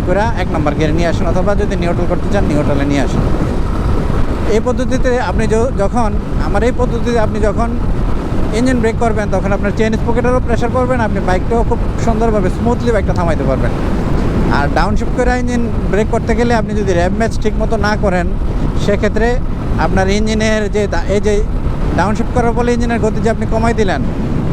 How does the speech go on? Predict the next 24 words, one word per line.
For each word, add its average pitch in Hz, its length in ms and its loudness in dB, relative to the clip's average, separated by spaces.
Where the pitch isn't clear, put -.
চাকার 202 280 2
গতি, 214 260 0
পিছনের 214 280 2
চাকার 226 220 -2
গতি 214 200 0
বেশি 175 300 0
থাকলো, 196 340 0
সেক্ষেত্রে 190 360 0
আপনার 196 240 0
চেইন 190 160 2
স্প্রকেটে 202 340 0
প্রেশার 196 340 0
পড়বে, 196 320 0
চেইন 202 260 0
সেটটা 226 260 -2
তাড়াতাড়ি 208 380 0
লুজ 190 280 0
হয়ে 214 140 2
যাবে, 208 260 0
স্প্রকেটের 214 460 0
যে 226 120 0
দাঁতগুলো 185 460 0
আছে, 175 220 0
দাঁতগুলা 151 540 0